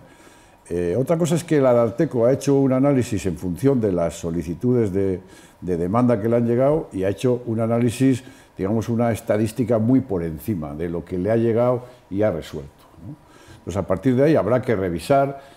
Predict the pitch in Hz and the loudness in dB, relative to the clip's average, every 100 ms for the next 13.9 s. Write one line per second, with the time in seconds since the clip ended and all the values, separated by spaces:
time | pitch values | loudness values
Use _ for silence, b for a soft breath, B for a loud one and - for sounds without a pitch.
0 | B - 110 90 92 123 123 120 120 110 | B -10 -4 -2 0 2 2 0 -2 -2
1 | - 131 123 117 110 92 80 82 87 - | -2 -4 -2 -2 -2 -6 -8 -10 -12 -6
2 | 110 110 104 113 123 120 B B 90 - | -2 -2 -2 0 -2 -4 B B -8 -4
3 | 110 117 101 113 107 107 107 107 110 104 | -2 0 0 -2 0 2 0 0 0 0
4 | 104 117 113 101 107 95 - 92 90 - | 2 2 2 0 -2 -2 -4 -6 -4 -6
5 | 82 85 73 73 90 107 98 113 101 95 | -4 -6 -8 -8 -4 -2 0 -2 0 -2
6 | 104 107 92 92 85 98 113 120 113 B | 0 -2 -4 -4 -4 -2 0 0 -2 B
7 | B - - 92 - 113 110 92 104 98 | B -12 -6 -6 0 0 2 0 -4 -2
8 | 107 104 107 123 123 131 135 131 101 95 | -2 0 -2 -2 0 0 0 -4 -2 -2
9 | 104 113 104 95 113 98 104 110 110 92 | 0 0 0 -2 -4 -2 -2 0 -2 -2
10 | 98 101 101 - 92 95 101 87 87 - | -2 -2 -4 -2 -2 2 0 0 -6 -4
11 | 113 104 90 104 87 82 - 82 78 123 | -2 -2 -2 -2 -2 -6 -8 -10 -2 -4
12 | - 123 120 B B B B B B - | 0 0 0 B B B B B B -4
13 | 98 - 98 113 120 117 123 120 | -4 0 -2 2 4 6 6 4